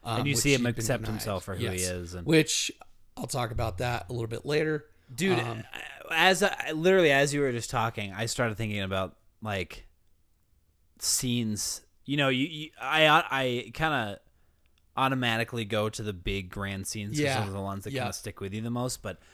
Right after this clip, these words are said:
Speaker 2: dude, I mean, Tyrion's speech when he's on trial.
Speaker 1: Oh,
Speaker 2: Oh my
Speaker 1: that's
Speaker 2: God, that is fucking
Speaker 1: masterful. Yeah,
Speaker 2: flawless.
Speaker 1: yep.
Speaker 2: Uh, oh, dude, when Davos confronts Melisandre.
Speaker 1: Yes.
Speaker 2: When he kills, when she,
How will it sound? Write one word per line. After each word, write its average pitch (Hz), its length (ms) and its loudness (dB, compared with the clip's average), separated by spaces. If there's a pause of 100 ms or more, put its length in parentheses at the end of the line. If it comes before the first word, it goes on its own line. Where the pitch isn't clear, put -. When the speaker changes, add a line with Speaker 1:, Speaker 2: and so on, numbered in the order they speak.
(260)
Speaker 2:
dude, 127 180 -4
I 98 100 -4
mean, 110 200 -4
Tyrion's 147 540 2
speech - 580 0
when 104 140 -4
he's 113 220 -4
on 101 120 -2
trial. 101 640 -2 (160)
Speaker 1:
Oh, - 80 -2
Speaker 2:
Oh 143 40 2 (100)
my 127 60 6
Speaker 1:
that's 139 260 2
Speaker 2:
God, 104 200 0
that 104 120 -2
is - 80 -2
fucking 117 340 -2
Speaker 1:
masterful. 113 220 -8
Yeah, 98 180 2
Speaker 2:
flawless. 104 300 -4
Speaker 1:
yep. 113 220 -8 (220)
Speaker 2:
Uh, 92 480 2 (160)
oh, - 280 -8 (120)
dude, 104 260 -6
when 101 220 -4
Davos 110 640 0
confronts 104 520 -6
Melisandre. 101 800 -4 (120)
Speaker 1:
Yes. 143 440 0
Speaker 2:
When 107 120 0
he 98 80 -2
kills, 107 440 -2
when 107 180 -4
she, 110 240 -6